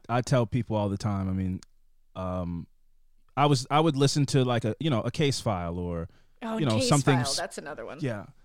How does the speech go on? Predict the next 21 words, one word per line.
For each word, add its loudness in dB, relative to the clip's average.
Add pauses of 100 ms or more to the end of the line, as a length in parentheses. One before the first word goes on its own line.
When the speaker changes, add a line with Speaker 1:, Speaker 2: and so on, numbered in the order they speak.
(120)
Speaker 1:
something 4
serious. 4
And, 0 (160)
but 4 (100)
it 2
never, 4 (140)
it 4
never 2
m-, 0 (240)
made 2
me 0
go, 0 (600)
"Oh, 6 (380)
I 0
can -2 (120)
talk 4 (180)
the -2
way 6
that 2
I 4
talk 2